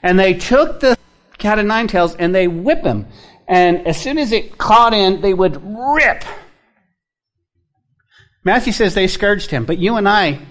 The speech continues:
with further study, we go, "Wow. Wow." They used to give a prisoner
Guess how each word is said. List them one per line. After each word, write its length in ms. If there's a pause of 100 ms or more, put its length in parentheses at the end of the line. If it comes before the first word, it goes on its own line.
(200)
with 300
further 280
study, 320
we 120
go, 100
"Wow. 1160 (1500)
Wow." 720 (3250)
They 140
used 240
to 60
give 200
a 80
prisoner 840